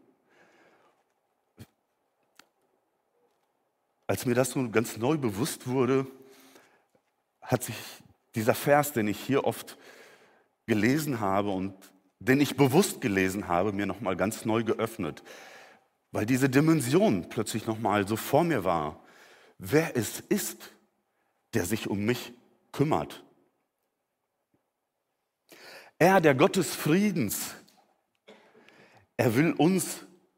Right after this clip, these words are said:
mit allem ausrüsten. Warum will er uns ausrüsten? Damit wir seinen Willen tun können.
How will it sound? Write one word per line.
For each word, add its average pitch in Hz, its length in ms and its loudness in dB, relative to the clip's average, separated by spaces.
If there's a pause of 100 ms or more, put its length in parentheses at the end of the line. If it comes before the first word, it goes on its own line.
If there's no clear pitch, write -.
(1300)
mit 131 260 -2
allem 175 240 2
ausrüsten. 113 960 -2 (2500)
Warum 196 360 0
will 117 120 -2
er 90 120 0
uns 92 200 -4
ausrüsten? 87 720 -4 (320)
Damit 143 480 4
wir 214 220 6
seinen 143 480 4
Willen 226 340 0
tun 117 380 -2
können. 87 420 0